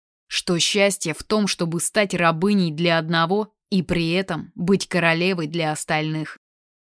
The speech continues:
Не дожидаясь ее реакции, накрыл ее губы нежным, но собственническим поцелуем. Тут же резко сгреб бумаги, разбросанные на столе.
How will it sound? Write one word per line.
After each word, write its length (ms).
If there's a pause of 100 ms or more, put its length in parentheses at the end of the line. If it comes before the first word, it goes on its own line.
(680)
Не 200
дожидаясь 640
ее 300
реакции, 800
накрыл 500
ее 340
губы 340
нежным, 580
но 220
собственническим 1080
поцелуем. 720 (640)
Тут 240
же 180
резко 440
сгреб 380
бумаги, 560
разбросанные 800
на 100
столе. 480